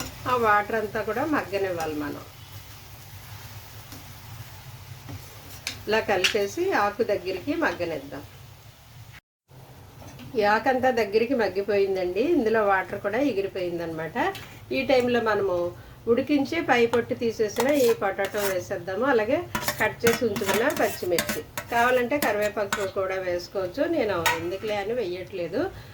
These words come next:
అయితే దీంట్లో కొంచెం వాటర్ వేద్దామండి, కొంచెమే, అంటే ఒక అర గ్లాసు అంతే, ఎందుకంటే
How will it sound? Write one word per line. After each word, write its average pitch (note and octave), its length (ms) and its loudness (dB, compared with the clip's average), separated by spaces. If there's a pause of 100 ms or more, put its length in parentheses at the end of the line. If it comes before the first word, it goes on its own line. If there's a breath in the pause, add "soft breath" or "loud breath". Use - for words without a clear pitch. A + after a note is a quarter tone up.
(180 loud breath)
అయితే C#4 260 4
దీంట్లో B3 360 0
కొంచెం C#4+ 540 4
వాటర్ G#3+ 340 4
వేద్దామండి, F#3+ 720 -2 (2000)
కొంచెమే, B3+ 460 6
అంటే G#3 280 0
ఒక A#3+ 240 4
అర G#3 180 6
గ్లాసు G#3 440 2
అంతే, F3 560 -4 (100)
ఎందుకంటే C#4+ 680 0